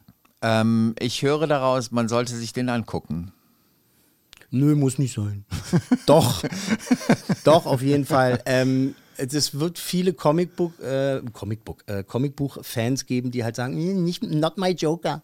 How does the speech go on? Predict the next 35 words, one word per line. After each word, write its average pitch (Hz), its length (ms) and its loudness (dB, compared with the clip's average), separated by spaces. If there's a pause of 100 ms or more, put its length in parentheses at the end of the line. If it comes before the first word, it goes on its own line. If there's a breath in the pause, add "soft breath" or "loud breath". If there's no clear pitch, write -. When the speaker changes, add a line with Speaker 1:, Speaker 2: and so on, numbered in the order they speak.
(140)
Speaker 1:
Ja. 110 240 2 (400 loud breath)
Speaker 2:
Äh, 120 280 0
weil 117 220 0
das 120 160 -6
halt, 120 340 -2
äh, 104 260 -8
die 107 480 -12
Geschichte 127 380 -4
ein 113 40 -4
bisschen 117 220 -6
anders 110 240 -4
erzählt. 117 480 -4
Es 110 120 -6
gibt - 200 -8
ein, 160 280 -2 (200)
es - 180 -8
gibt - 160 -12
so 240 120 -2
eine 190 220 -2
Sequenz 185 420 -2
in 165 80 -6
dem 139 120 -2
Film, 151 380 -2 (500 loud breath)
da 120 140 -2
wird 170 180 0
etwas 147 260 -2
behauptet - 720 -6 (800)
Speaker 1:
Mhm. 113 340 -2 (220)
Speaker 2:
und 143 280 0 (280)
das - 240 -8
ganze 180 320 0
Publikum 151 460 -4
hat 127 120 -2
wirklich 151 340 -8 (280)
so 147 460 -4